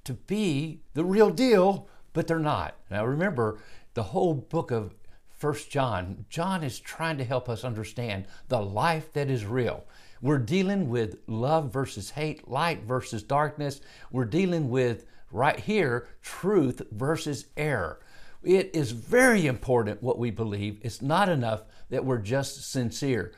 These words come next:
There are so many people that can deceive us into believing something that is not the truth about Jesus, about God, about the Bible, about the church. And today,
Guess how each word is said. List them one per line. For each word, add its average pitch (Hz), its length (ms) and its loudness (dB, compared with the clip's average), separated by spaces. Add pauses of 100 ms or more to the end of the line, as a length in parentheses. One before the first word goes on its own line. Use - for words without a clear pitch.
(380)
There 135 220 2
are 127 100 2
so 208 300 0
many 208 180 0
people 113 440 -2
that 131 260 -4
can 123 160 -4
deceive 151 500 -4
us 98 320 0 (320)
into 131 240 2
believing 165 480 0
something 143 420 -2
that 139 180 -2
is 110 200 -6
not 185 320 -4
the 151 80 -4
truth 135 340 0
about 110 400 -2
Jesus, 175 460 -2
about 101 320 -4
God, 185 320 -4
about 110 240 -2
the 87 80 -12
Bible, - 500 -6 (200)
about 117 240 0
the 117 100 -4
church. 233 540 0 (280)
And 143 140 -2
today, 240 600 0